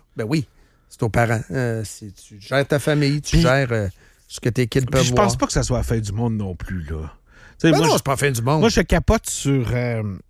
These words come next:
Speaker 2: je capote sur, euh,
Speaker 1: Punisher, un gars de douze ans regarde ça, il n'a pas de problème, là.
Speaker 2: C'est sûr que les mères
Speaker 1: Non.
Speaker 2: d'aujourd'hui, là, les filles de trente-huit, trente-neuf ans d'aujourd'hui, puis les pères d'aujourd'hui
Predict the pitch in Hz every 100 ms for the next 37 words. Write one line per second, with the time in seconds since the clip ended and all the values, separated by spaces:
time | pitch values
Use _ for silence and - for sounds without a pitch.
0 | _ _ _ _ _ - - _ _ -
1 | 123 147 175 165 233 - - 127 127 113
2 | 113 220 233 - 254 269 185 151 185 -
3 | 214 143 175 190 151 190 185 165 135 113
4 | 156 170 170 127 120 135 110 104 107 101
5 | 87 - - 196 208 - 302 - 185 165
6 | 160 190 196 160 147 143 120 165 208 190
7 | 196 _ - 127 135 - 170 156 131 147
8 | - 175 - 135 - 127 131 147 139 127
9 | 120 104 113 151 131 117 - 143 143 120
10 | 110 98 92 117 123